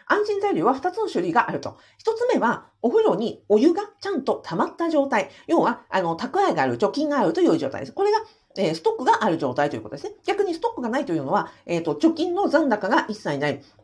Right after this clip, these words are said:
えー、一切ないって、これ、すごく少なくなっちゃったという状態が、このストック、えー、お湯が溜まっているのが、こう、少なくなっちゃったというのが、まずはふた-、一つ目の不安の材料になりますと。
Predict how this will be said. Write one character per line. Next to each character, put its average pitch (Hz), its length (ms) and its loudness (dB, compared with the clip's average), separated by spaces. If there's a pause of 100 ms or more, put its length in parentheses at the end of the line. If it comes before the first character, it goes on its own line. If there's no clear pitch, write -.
え 165 340 0
ー、 - 20 -2
一 180 40 -4
切 131 160 0
な 143 80 -2
い 135 60 -2
っ - 20 -8
て、 - 80 -10
こ 214 100 2
れ、 - 160 2
す - 140 -2
ご 160 80 2
く 151 180 -6
少 208 180 -4
な 220 80 4
く 190 60 -4
な 143 100 -4
っ - 20 -10
ち - 80 -10
ゃ 311 40 0
っ 320 80 -10
た 539 100 0
と 523 100 0
い 240 80 2
う - 100 -12
状 214 180 2
態 269 200 -2
が、 - 80 4 (240)
こ 165 100 -4
の 147 120 -4
ス - 120 -14
ト 320 100 4
ッ 320 80 -4
ク、 - 340 -2
え 143 200 0
ー、 - 80 0
お 240 80 6
湯 262 100 6
が 262 120 4
溜 247 140 -4
ま 240 100 0
っ 262 100 -8
て 240 160 0
い 233 180 -4
る 214 80 0
の 185 80 -2
が、 277 120 0
こ 165 100 0
う、 135 60 -2
少 - 180 -6
な 208 100 2
く 208 80 -4
な 170 100 0
っ 160 40 -2
ち 165 80 -4
ゃ 143 60 0
っ - 80 -16
た 233 240 2 (200)
と 302 80 -2
い 285 80 -2
う 320 80 0
の 392 100 -2
が、 - 260 -2
ま 220 120 2
ず 180 80 2
は 139 120 0
ふ - 80 -20
た-、 - 220 -18
一 202 200 -2
つ 175 100 -8
目 240 120 0
の 311 100 0
不 160 120 -2
安 127 120 -2
の 254 100 0
材 131 200 0
料 131 100 -4
に 277 140 -2
な 131 80 -2
り - 80 -12
ま - 80 -18
す - 60 -20
と。 - 60 -20